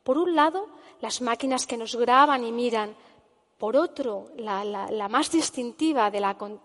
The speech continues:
de la contemporaneidad, por otro, por millones de máquinas individuales pensadas para unos ojos que miran y para unas manos que teclean. Pensar en el conjunto de esa multitud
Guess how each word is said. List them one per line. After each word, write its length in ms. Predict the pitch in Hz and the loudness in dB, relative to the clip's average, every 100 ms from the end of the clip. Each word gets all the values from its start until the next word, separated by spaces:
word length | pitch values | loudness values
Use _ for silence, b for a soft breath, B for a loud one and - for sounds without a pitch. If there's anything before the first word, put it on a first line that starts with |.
| - | -10
de 100 | 202 | -6
la 160 | 190 | -6
contemporaneidad, 1000 | 196 226 - 262 262 262 262 247 233 240 B B B B B _ _ | -6 -12 -8 -6 -4 -4 -2 0 0 0 B B B B B _ _
por 140 | 233 269 | 0 0
otro, 340 | 277 302 302 | 0 -4 2
por 300 | 294 294 294 | 2 2 -4
millones 600 | 247 233 226 294 339 339 | -4 -4 -4 -4 -4 -4
de 100 | 269 | -6
máquinas 600 | 233 233 - 240 226 - - | -4 -4 -4 -4 -4 -6 -6
individuales 920 | 262 269 320 294 262 233 226 247 - B B B _ | -4 0 -2 -2 0 2 0 -2 -8 B B B _
pensadas 680 | 233 226 - 294 311 311 B B B - | -4 -4 -2 -2 -2 -4 B B B -8
para 180 | 220 | -6
unos 280 | 254 330 - | -4 -4 -4
ojos 280 | 320 330 311 | -6 -6 -8
que 160 | - 226 | -8 -6
miran 380 | 233 240 240 B B - | -4 -4 -6 B B -12
y 80 | 233 | -6
para 340 | 214 214 214 269 | -4 -4 -4 -4
unas 340 | 254 262 - | -4 -4 -4
manos 480 | 226 214 214 - - - | -4 -4 -8 -14 -16 -10
que 120 | 220 | -8
teclean. 600 | 214 208 208 202 196 196 _ _ _ _ _ _ _ _ _ _ B B B B | -8 -8 -6 -6 -6 -10 _ _ _ _ _ _ _ _ _ _ B B B B
Pensar 540 | 247 233 - 294 320 - | 0 0 2 4 2 0
en 140 | 262 | 0
el 140 | 240 233 | 0 0
conjunto 520 | 226 220 285 285 349 | -4 -4 -4 -4 -4
de 80 | 320 | -4
esa 200 | - 269 | -2 -2
multitud 680 | 240 240 - 220 277 302 | -2 -4 -6 -10 -4 -4